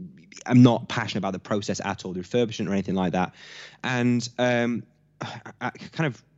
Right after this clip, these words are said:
understood that, but what I did find really interesting was entrepreneurship, the business side of it, uh, and the kind of the mindset of what makes people successful or not. So I,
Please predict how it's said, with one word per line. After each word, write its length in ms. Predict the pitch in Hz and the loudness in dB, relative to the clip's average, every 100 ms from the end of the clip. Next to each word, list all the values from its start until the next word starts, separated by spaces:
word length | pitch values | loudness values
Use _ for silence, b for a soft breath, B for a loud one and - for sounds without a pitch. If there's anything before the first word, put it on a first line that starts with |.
| - | -6
understood 420 | 120 110 113 90 | -6 -4 -6 -4
that, 280 | 104 127 104 | -2 -4 -6
but 80 | 117 | -10
what 200 | 123 120 | -6 -4
I 80 | |
did 260 | 120 123 139 | -2 0 0
find 580 | - 107 101 101 98 - _ - _ | 0 -4 -2 -2 -4 -8 _ -20 _
really 340 | 110 101 101 98 | 0 0 2 0
interesting 480 | 95 98 95 120 123 | 2 0 2 0 0
was 400 | 90 92 92 - | 0 0 -2 -4
entrepreneurship, 840 | 92 92 - 92 92 92 110 117 - _ | -2 -2 -2 0 0 2 2 2 -4 _
the 80 | 98 | -4
business 400 | 90 104 98 92 | 4 4 4 2
side 320 | - 92 92 | 2 2 2
of 140 | 92 101 | 2 2
it, 180 | 110 B B B B B - | 0 B B B B B -2
uh, 260 | 107 104 - | 0 0 0
and 240 | 104 104 | 0 0
the 60 | 101 | -2
kind 140 | 107 | -2
of 60 | 101 | 0
the 80 | 101 | 0
mindset 560 | 104 104 101 92 80 | 2 2 0 0 -2
of 120 | 95 | -2
what 140 | 101 95 | -4 0
makes 240 | 101 98 | 0 0
people 320 | - 98 - | -4 -6 -4
successful 600 | 92 - - 98 92 - | -8 -8 -4 -4 -4 -2
or 80 | 95 | 0
not. 320 | 104 117 - - _ _ _ _ - - - | 2 2 0 -8 _ _ _ _ -16 -16 -10
So 400 | - 120 120 117 B B B - | 0 2 4 0 B B B -4
I, 400 | 131 139 139 | 0 2 0